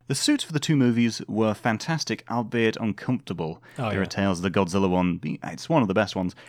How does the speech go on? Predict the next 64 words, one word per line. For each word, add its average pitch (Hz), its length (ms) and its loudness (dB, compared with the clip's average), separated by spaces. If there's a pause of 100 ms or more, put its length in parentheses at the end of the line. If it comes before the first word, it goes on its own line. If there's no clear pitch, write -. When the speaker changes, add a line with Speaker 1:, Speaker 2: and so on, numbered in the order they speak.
Speaker 2:
Oh, 156 100 2
yeah. 107 120 0
Speaker 1:
It 120 60 0
was 113 280 -4
apparently 117 340 0
a 127 80 6
nightmare 151 460 6
to 165 120 4
move 190 220 4
in, 85 140 2
so 98 100 -4
they 101 80 2
had 127 180 2
to 127 60 0
redo 131 260 6
it - 80 -2
for - 140 2
S 87 140 0
O 90 80 2
S. - 240 -4 (180)
Speaker 2:
I'd 92 260 -14
say 107 140 -6
that 101 100 -6
most 113 320 -2
of - 40 -2
them 123 100 -2
would 110 100 -2
be 113 80 -2
a 113 40 -2
nightmare 117 340 -4
to - 120 -10
move 113 200 -4
in. 117 160 -4
Funny 190 180 -6
thing 180 80 0
is, 170 140 0
though, 117 120 0
that's 165 240 -2
the 175 100 0
design 135 300 -2
that's 117 160 -4
mostly 131 460 2
used 117 400 -4
in 117 140 -6
the, 107 180 -4
uh, 101 140 -6
the 98 100 -8
American 110 340 -2
comics - 480 -6
as 98 120 -20
well. 104 260 -8
Uh, 107 300 -8
Speaker 1:
Oh. - 60 -6
Speaker 2:
apparently, 170 420 -2
apparently 208 360 -6
that 202 60 -2
was 180 140 -4
something 170 300 -4
that 135 180 -6
Toho 139 440 -2
specified. - 500 -12
I'm 107 60 -8
not 175 160 -8
sure 135 300 -2